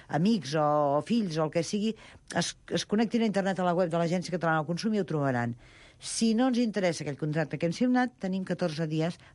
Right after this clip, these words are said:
per renunciar en allò. Producte, si hem comprat el silló aquest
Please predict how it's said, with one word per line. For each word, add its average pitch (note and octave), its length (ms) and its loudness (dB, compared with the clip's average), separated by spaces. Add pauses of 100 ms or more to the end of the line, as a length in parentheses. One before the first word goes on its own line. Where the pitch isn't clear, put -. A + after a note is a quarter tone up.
per G3+ 180 4
renunciar F3 600 0 (400)
en D3+ 160 0
allò. A2 260 -2 (520)
Producte, G#3+ 580 0 (480)
si - 140 -10
hem B2 80 -4
comprat C3 480 -4
el C3+ 80 -2
silló D3 320 0
aquest D#3+ 320 -4